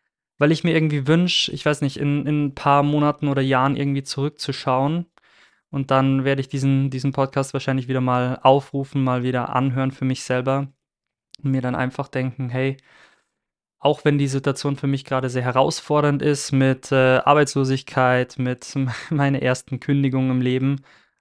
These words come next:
ähm, die alles auch seine, seine Gründe hat.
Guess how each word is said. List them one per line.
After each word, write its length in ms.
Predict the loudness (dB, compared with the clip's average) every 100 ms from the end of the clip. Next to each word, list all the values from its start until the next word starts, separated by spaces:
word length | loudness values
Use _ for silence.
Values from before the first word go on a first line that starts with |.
| -6
ähm, 760 | 0 2 2 0 -2 -2 -4 -6
die 340 | -6 -6 -4
alles 420 | -4 -4 -4 -8
auch 320 | -8 -8 -8
seine, 520 | -16 -8 -6 -4 -6 -8
seine 280 | -8 -8
Gründe 340 | -4 -2 0 0
hat. 280 | -2 -6